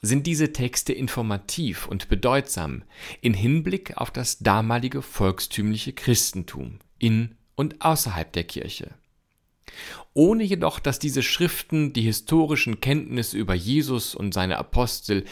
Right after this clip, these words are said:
erheblich erweitern würden. Eine nachträgliche Aufnahme einzelner apokrypher Schriften ins Neue Testament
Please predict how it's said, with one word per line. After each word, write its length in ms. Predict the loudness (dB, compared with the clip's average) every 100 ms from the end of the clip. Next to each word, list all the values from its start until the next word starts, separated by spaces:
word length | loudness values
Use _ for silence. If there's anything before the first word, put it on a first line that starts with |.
| -12 -6
erheblich 680 | -4 2 4 4 2 -4 -2
erweitern 640 | -2 0 -2 -4 -10 -10
würden. 400 | -10 -10 -12 -18 -20 _ _ _ _ _ _ _ _ _ -20 -20 -20 -20 -20 -20 _ _ _ _ _ _
Eine 200 | 2 6
nachträgliche 720 | 6 4 0 -2 -2 -2 0
Aufnahme 760 | 2 2 2 -2 -2 -2 -4 -2
einzelner 560 | 0 0 -2 -2 0
apokrypher 680 | -2 0 0 0 -2 -2 -2
Schriften 680 | -4 -2 -2 -4 -6 -8 -8
ins 240 | -6 -4
Neue 340 | 0 2 0 0
Testament 720 | -2 -4 -2 0 0 -2 -6